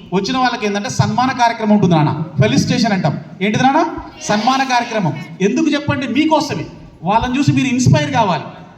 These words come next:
అర్థమవుతుందో లేదన్నా? మీరు ఇన్స్పైర్ కావడం కోసం ఇలాంటి ప్రోగ్రామ్స్ ఉంటాయి నాన్న. ఓకే, మీరందరూ సండే రోజు, ఫోర్టీన్త్ రోజు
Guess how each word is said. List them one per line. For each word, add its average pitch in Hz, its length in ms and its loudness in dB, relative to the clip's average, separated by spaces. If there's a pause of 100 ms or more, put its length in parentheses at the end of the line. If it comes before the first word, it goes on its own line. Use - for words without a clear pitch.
(440)
అర్థమవుతుందో 294 440 2
లేదన్నా? 247 240 0 (420)
మీరు 226 120 0
ఇన్స్పైర్ 262 340 4
కావడం 240 220 2
కోసం 196 340 -2 (180)
ఇలాంటి 226 380 2
ప్రోగ్రామ్స్ 208 480 0
ఉంటాయి 185 220 0
నాన్న. 160 240 0 (380)
ఓకే, 208 120 -4
మీరందరూ 190 640 2 (600)
సండే 226 360 4
రోజు, 240 320 2 (600)
ఫోర్టీన్త్ - 400 4
రోజు 214 240 0